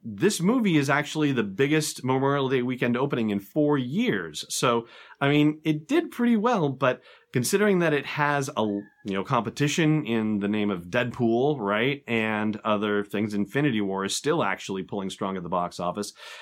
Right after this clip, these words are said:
as compared to, say, every other Star Wars movie in the last three years where there was no competition to the box office whatsoever. Well, I think that's a pretty compelling reason why it might not be doing as well as we all expected it to.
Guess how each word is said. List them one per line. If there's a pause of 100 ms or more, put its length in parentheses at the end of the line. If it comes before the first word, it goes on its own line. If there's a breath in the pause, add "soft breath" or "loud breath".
(220 loud breath)
as
compared
to,
say,
every
other
Star
Wars
movie
in
the
last
three
years
where
there
was
no
competition
to
the
box
office
whatsoever. (320 loud breath)
Well, (300)
I
think
that's
a
pretty
compelling
reason
why
it
might
not
be
doing
as
well
as
we
all
expected
it
to.